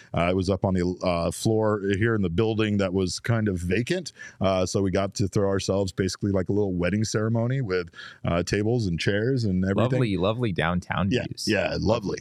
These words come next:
Speaker 1: Lovely view of Chase Field, which was great to see there in the background. But more importantly, it was great to get together with all of our family here at P H N X.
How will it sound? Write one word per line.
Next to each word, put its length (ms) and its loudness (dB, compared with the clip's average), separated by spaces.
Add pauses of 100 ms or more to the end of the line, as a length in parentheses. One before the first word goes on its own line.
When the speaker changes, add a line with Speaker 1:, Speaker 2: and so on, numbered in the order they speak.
Speaker 1:
Lovely 300 0
view 320 2
of 180 2
Chase 300 0
Field, 340 2
which 220 0
was 100 2
great 220 0
to 80 -10
see 160 -2
there 160 0
in 60 0
the 60 0
background. 460 0
But 160 -4
more 220 4
importantly, 460 -2
it 40 0
was 160 0
great 240 0
to 80 -6
get 140 0
together 500 -2 (400)
with 380 2
all 240 2
of 100 0
our 200 2
family 420 0
here 200 2
at 40 -6
P 140 0
H 120 -2
N 80 0
X. 180 -2